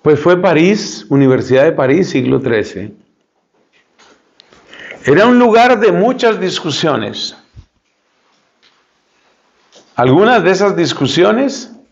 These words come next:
bastante violentas.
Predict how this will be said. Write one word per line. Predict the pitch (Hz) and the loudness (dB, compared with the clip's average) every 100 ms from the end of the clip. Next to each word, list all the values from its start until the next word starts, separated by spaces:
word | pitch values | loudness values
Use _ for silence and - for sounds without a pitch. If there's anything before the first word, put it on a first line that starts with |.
| _ _ _ _ _ _ _ _ _ _ - - _ - 196 240 - 294 262 247 240 - - _ _ - - _ _ - | _ _ _ _ _ _ _ _ _ _ -20 -20 _ -14 -10 -10 -10 -8 -4 -4 -4 -10 -16 _ _ -20 -20 _ _ -4
bastante | 123 165 175 202 | -2 0 0 2
violentas. | 196 127 117 - 101 - - | 2 2 0 -4 -8 -8 -16